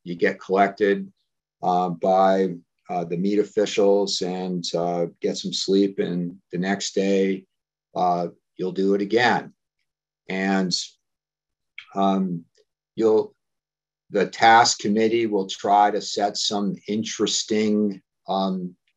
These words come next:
tasks to complete, uh, uh, based on conditions, uh, and, uh, and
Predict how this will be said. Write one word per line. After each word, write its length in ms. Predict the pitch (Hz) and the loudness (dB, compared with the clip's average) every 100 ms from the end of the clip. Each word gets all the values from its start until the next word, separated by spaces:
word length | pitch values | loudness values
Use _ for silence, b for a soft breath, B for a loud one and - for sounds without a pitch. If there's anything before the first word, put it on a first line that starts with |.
| - | -4
tasks 480 | 104 107 107 - - | 4 6 6 4 -8
to 100 | 104 | -10
complete, 760 | 110 95 - 110 113 120 - _ _ _ _ - | -8 -8 -4 -2 0 0 -4 _ _ _ _ -2
uh, 260 | 98 95 87 - _ _ _ _ _ _ | 2 2 0 -6 _ _ _ _ _ _
uh, 120 | - 87 | -6 -6
based 520 | - 101 110 - 110 | -2 0 2 2 0
on 340 | 104 107 107 | 0 0 -2
conditions, 1200 | - 101 95 101 - 127 123 135 131 - - - _ | -4 -4 0 0 0 -4 -4 -4 -2 -2 -4 -8 _
uh, 580 | 92 95 95 95 95 95 95 - | -4 -2 0 0 -2 -2 -4 -10
and, 540 | 107 101 101 101 98 90 - - b b b _ - | -6 -2 0 2 2 2 0 -4 b b b _ -2
uh, 240 | 98 92 87 - _ _ _ _ _ _ _ _ - | 2 2 -2 -10 _ _ _ _ _ _ _ _ -4
and 380 | 101 101 92 | -2 0 -2